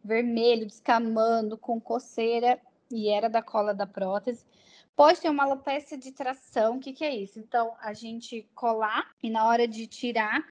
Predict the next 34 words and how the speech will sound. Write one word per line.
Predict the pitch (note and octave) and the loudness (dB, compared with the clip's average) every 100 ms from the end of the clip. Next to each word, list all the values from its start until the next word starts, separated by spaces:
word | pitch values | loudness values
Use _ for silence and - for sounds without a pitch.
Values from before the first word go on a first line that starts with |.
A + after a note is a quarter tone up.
| - | -10
o | C4 | -8
trauma | - A#3 A3+ A#3+ | -2 -2 0 -2
é | |
tanto | B3 B3 A#3+ C4+ C#4+ | -2 -2 -2 -2 -2
que | D4+ | -2
arrancar | C#4 D#4 D4+ C4 | 2 0 2 -2
os | C4+ | -2
cabelos | - C4+ D4+ D#4+ E4+ F#4 | -4 -4 2 2 2 -2
e | G4 | -6
formar | G#4+ G#4+ F#4 | -4 -2 -2
uma | F#4 | -4
falha, | A4+ - G#4 D4 G#3+ G3+ | -6 0 4 4 2 -2
né? | G#3 G#3+ A3+ | -2 0 2
Ou | G#3+ A#3 C4 | 4 2 2
gente | C4+ C4+ | 0 -4
que | - | -6
fica | - C#4 | -8 -8
tirando | C4+ C#4 B3 C4 | -4 -2 0 0
e | B3+ | -2
pondo | B3 A#3 B3 | -4 -4 -4
toda | B3 C4+ A#3 A3+ | -8 -2 2 4
hora, | A3+ B3 D#4 - _ _ - | 4 2 0 -4 _ _ -14
estimulando | A#3+ - C4+ B3+ B3 B3 | -12 -8 -4 0 0 0
aquele | B3+ C4 B3+ | -2 -4 -6
folículo | B3+ B3+ A#3 D4 D4 D#4 | -4 -4 -4 -4 -4 -2
a | C4+ A#3 | -4 -4
ser | - - B3 | -8 -2 -2
retirado | B3 B3+ - C#4 A#3+ C4 | 0 -4 0 0 0 -2
e | |
gerar | D4 C#4 | 0 0
uma | C#4 | 2
alopecia | C#4+ C#4+ C#4+ C#4 | 0 -2 -4 -4
de | |
tração. | C4+ E4+ - C#4 - | -8 -10 -4 -4 -4